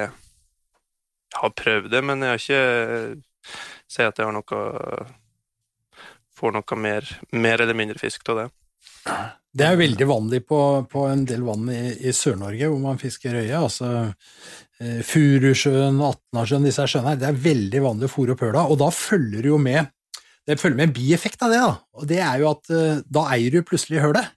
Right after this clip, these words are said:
Speaker 2: For det har du fôret
Speaker 1: Ja.
Speaker 2: opp, så er det på en måte ditt høl. <laughs> Og det er jo ganske artig. Du tar bort en del av isen, og så påstår du at det som er i midten, som ikke er der lenger, det er mitt. Eh, og så, <laughs> og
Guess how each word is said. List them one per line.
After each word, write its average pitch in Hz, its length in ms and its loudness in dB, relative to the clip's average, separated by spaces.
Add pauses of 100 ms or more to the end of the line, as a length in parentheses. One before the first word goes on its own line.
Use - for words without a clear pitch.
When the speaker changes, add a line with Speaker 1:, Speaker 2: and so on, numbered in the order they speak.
(680)
Speaker 2:
For 180 100 4
det 156 60 4 (100)
har 156 120 4
du 170 120 4
fôret 160 240 2
Speaker 1:
Ja. - 80 2
Speaker 2:
opp, - 100 -4
så 151 120 0
er 139 80 0
det 156 40 0
på - 80 -2
en 170 60 6
måte 165 240 2
ditt - 320 -6
høl. 202 160 4 (520)
<laughs> 139 460 0
Og 170 80 2
det 165 80 4
er 208 60 6
jo 214 80 4
ganske 180 240 2
artig. 175 220 -2 (100)
Du 190 80 -4
tar 131 320 0
bort 147 180 2
en 160 120 2
del 143 180 2
av 143 80 2
isen, 120 340 -2
og 170 80 0
så 170 140 -2
påstår 135 400 -4
du 156 60 2
at 156 100 -2
det 131 100 0
som - 160 -4
er 139 60 0
i 143 80 2
midten, 156 240 -4
som 165 100 -6
ikke 139 200 -4
er 120 80 -2
der 135 80 0
lenger, 165 180 2
det 151 80 4
er 160 80 2
mitt. - 300 0 (420)
Eh, 165 240 6 (100)
og 147 140 4
så, 165 240 0 (220)
<laughs> - 320 -12
og 160 40 4